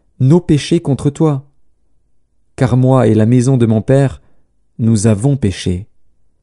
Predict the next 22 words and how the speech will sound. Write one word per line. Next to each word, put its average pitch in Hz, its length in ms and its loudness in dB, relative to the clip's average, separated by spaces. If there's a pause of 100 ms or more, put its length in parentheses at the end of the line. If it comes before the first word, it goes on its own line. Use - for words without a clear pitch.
(160)
Nous 139 140 0
t'avons 143 480 0
offensé, 135 600 -2 (280)
et 143 100 2
nous 160 80 2
n'avons 147 280 0
point 175 360 -4
observé 143 500 -2
les 143 120 -2
commandements, 147 640 0 (420)
les 117 160 2
lois 131 420 2
et 123 60 0
les 110 220 0
ordonnances 127 500 0
que 127 100 -4
tu - 140 -6
prescrivis 143 600 -2
à 123 60 2
Moïse, 127 500 0 (340)
ton 110 140 -4
serviteur. 113 720 -4